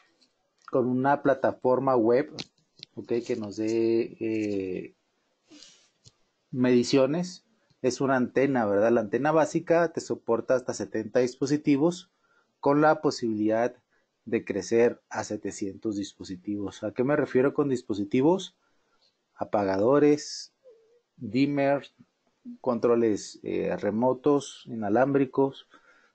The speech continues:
sensores de presencia, sensores de movimiento, ¿ok? A todo ese tipo de controles me refiero con la posibilidad de,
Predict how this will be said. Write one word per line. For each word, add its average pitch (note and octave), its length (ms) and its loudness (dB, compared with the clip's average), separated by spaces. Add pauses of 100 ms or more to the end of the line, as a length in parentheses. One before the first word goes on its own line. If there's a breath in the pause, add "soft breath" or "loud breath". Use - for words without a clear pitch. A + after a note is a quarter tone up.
sensores B2 540 2
de A#2 80 2
presencia, C3+ 800 0
sensores A#2+ 440 0
de A#2+ 60 -2
movimiento, B2+ 1040 -2 (540)
¿ok? A2+ 180 -4 (600)
A B2 160 0
todo C3+ 120 2
ese C#3+ 140 0
tipo D3 340 0
de C3+ 140 4
controles A2+ 480 0
me A#2 140 0
refiero G#2+ 420 -2
con A#2 400 -2
la G#2 360 0
posibilidad G2+ 600 -2
de, A#2 300 0